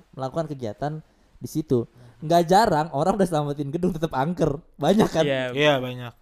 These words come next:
Speaker 1: Apa, selamatin rumah tetap angker, ya itu. Karena memang bukan buat ngusir, buat memastikan doang. Eh, eh, gua mau tinggal loh di sini. Gua ngundang orang-orang nih. Gua mau ngasih tahu gua tinggal di sini ya. Selain ngasih tahu ke tetangga, ngasih tahu juga ke yang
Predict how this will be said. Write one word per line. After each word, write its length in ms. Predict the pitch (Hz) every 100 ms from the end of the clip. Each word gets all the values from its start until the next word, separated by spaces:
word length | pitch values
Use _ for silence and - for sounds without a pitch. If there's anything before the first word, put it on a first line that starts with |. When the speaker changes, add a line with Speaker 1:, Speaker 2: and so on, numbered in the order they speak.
| 156
Speaker 1:
Apa, 200 | 160 202
selamatin 420 | 202 160 160 160
rumah 240 | 160 175 208
tetap 180 | 151 139
angker, 280 | 135 147
ya 100 | 135
itu. 200 | 156 226 147 - _
Karena 300 | - 160 240
memang 180 | 277 220
bukan 360 | 175 165 165 156
buat 160 | 143
ngusir, 480 | 139 220 - 143 139 180 185 _ _ _ _ _ _ _
buat 360 | 160 160 180
memastikan 500 | 170 175 175 190 165
doang. 200 | 190 190 - _ -
Eh, 180 | 160 - _ _ _ _
eh, 360 | 147 139 135 131
gua 440 | 127 127 123 156
mau 400 | 180 156 123 127 123 123 120 123 -
tinggal 520 | - 127 131 139 180 165
loh 160 | 156
di 100 | 139
sini. 240 | 127 135 151
Gua 140 | 185
ngundang 320 | 160 151 135
orang-orang 560 | 120 120 120 131 214 160
nih. 320 | 147 151 165 - _ _
Gua 140 | - 143
mau 160 | 147
ngasih 160 | 131 131
tahu 240 | 117 131
gua 100 | 147
tinggal 240 | 143 123 120
di 140 | 113
sini 240 | 123 147 139
ya. 400 | 127 135 151 143
Selain 320 | 120 113 117
ngasih 180 | 117 120
tahu 120 | 110
ke 140 | 107 -
tetangga, 340 | 104 117 151
ngasih 200 | 135 113
tahu 140 | 110 107
juga 200 | 110 139
ke 200 | 131 131
yang 240 | 123 113